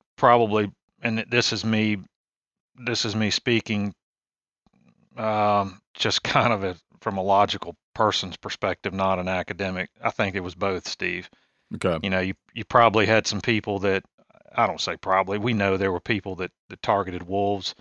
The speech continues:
Speaker 1: And we also know from our own field interactions with people that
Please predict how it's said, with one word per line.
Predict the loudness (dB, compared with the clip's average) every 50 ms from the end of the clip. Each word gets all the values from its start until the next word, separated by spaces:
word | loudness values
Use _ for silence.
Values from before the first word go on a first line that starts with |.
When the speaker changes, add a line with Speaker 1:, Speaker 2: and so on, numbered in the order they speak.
| _ _ _ _ _ _ _ _ _ _ _ _ _ _ _ _ _ _ -2
Speaker 1:
And | 2 4 4 4 4 4
we | 6 6 8
also | 8 8 6 6 4 4 4
know | 6 6 6 4 4
from | 2 2 2 4
our | 4 6 6 4
own | 4 4 2 0 -2
field | -2 0 2 2 2 2 0 -2 -4
interactions | -4 -2 0 2 2 2 2 4 2 0 0 -2
with | -6 -6 -4
people | -2 -2 -2 -2 -4 -6
that | -6 -6 -8